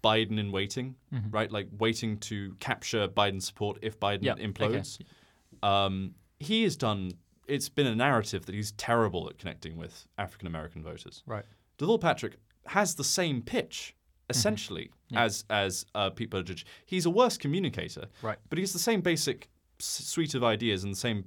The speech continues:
Speaker 1: basic policy positions,
Speaker 2: Mm-hmm.
Speaker 1: uh, maybe a little bit more to the right.
Speaker 2: Okay.
Speaker 1: And his idea is, "I'm going to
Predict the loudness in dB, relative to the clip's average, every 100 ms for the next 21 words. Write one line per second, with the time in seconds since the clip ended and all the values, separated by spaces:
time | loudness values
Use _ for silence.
0 | 0 0 0 -8 -4 -2 0 -2 -8 -12
1 | -12 -14 -8 -6 -6 -8 -14 _ 2 4
2 | 4 4 4 4 2 2 -2 -4 -2 -2
3 | -2 -4 -16 _ _ -10 -8 2 4 6
4 | 4 0 -4 -4 2 2 4 4 2 0
5 | -2 0 0 2 2 0 -2 -4 -4 -4
6 | -6